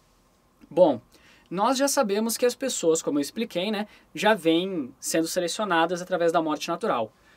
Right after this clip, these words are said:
Porém, o que Nostradamus falou, que é a questão de um astro celeste muito grande, ou seja, um asteroide, um meteorito, eu não sei direito qual é a classificação, eu não estudo muito astrologia pra saber,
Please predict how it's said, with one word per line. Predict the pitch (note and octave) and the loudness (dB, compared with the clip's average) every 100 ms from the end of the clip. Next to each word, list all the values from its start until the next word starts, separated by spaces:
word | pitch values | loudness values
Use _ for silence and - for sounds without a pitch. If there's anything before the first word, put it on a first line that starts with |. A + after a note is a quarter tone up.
| _ | _
Porém, | - B3 G3 A3 E3 - _ _ _ _ _ _ _ _ | 4 4 4 -2 -4 -10 _ _ _ _ _ _ _ _
o | F#3+ | -6
que | F#3+ | -4
Nostradamus | G#3+ F#3+ F#3 G#3 E3+ D3+ C#3 - | -2 -2 0 2 2 2 0 -2
falou, | C3+ C3 D3 C#3+ - - | -2 2 0 0 -6 -6
que | D#3+ | -4
é | |
a | |
questão | D3 D#3+ - D3+ D#3 | -2 -2 0 0 0
de | - C#3 B2 - _ _ _ - | -2 -6 -8 -12 _ _ _ -2
um | D#3+ | 4
astro | D3 F3+ - C#3 | 6 4 -2 -6
celeste | - D3+ C#3+ D3 - | -4 -2 -2 -2 -6
muito | C#3 D3 D#3 | -2 -2 -2
grande, | B2+ C3+ D3+ D3 G2+ F#2+ _ _ _ | -4 0 2 0 -4 -14 _ _ _
ou | - A3+ | -2 0
seja, | - E3+ C#3+ C#3 A2+ G2 _ _ _ - | 2 2 2 0 -4 -8 _ _ _ -2
um | C#3+ | -2
asteroide, | C3+ - B2 C#3 E3 D3+ D#3 | 0 0 2 6 6 6 0
um | |
meteorito, | C#3+ C#3 C#3+ D3+ F#3 F#3 | -4 -2 0 0 -2 -4
eu | |
não | F#3+ | -4
sei | G#3 - C4 | -4 -2 -2
direito | F#3+ F3+ F#3 - | 0 -2 -4 -2
qual | D#3+ | -4
é | |
a | C#3+ | -2
classificação, | D3+ - D#3+ C#3 - D3 | -6 -8 -8 -6 -2 -2
eu | B2 | -2
não | C#3 | -6
estudo | D3 G3 E3+ | -6 -6 -2
muito | D#3 D#3 | -2 -4
astrologia | C3 D3+ C3+ B2 B2+ | -8 -8 -6 -4 -4
pra | A#2+ | -6
saber, | A2 A2+ C3 F3 | -10 -6 -4 -4